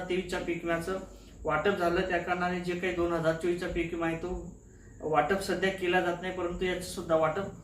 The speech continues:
लवकरच हे केलं जाणार आहे. आता हिंगोली जिल्ह्यात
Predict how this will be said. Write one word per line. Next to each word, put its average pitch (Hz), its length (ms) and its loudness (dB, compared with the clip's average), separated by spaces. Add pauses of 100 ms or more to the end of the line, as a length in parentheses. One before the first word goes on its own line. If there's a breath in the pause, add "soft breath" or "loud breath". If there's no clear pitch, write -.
(240 loud breath)
लवकरच 185 540 2
हे 214 60 4
केलं 208 260 4
जाणार 139 320 2
आहे. 139 100 -4 (480 loud breath)
आता 196 360 4
हिंगोली 196 320 4
जिल्ह्यात 202 320 4